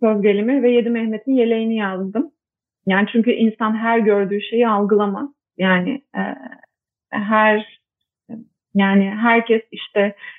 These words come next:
yedi tane işte in-, Mehmet'ten dikilen bir gömlek hikayesini, bu arada babaannemden dinlemiştim bunu. E, bunu dinleyen herkes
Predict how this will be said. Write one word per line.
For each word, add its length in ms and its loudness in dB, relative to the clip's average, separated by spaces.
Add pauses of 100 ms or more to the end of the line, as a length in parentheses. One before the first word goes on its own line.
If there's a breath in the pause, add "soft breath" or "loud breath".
(260 loud breath)
yedi 340 4
tane 560 0
işte 360 -2
in-, 240 6
Mehmet'ten 720 2
dikilen 420 0
bir 60 2
gömlek 420 2
hikayesini, 580 -2
bu 100 2
arada 200 2
babaannemden 720 -2
dinlemiştim 640 -2
bunu. 200 -6 (920 soft breath)
E, 60 2 (480)
bunu 240 4
dinleyen 400 2
herkes 460 -2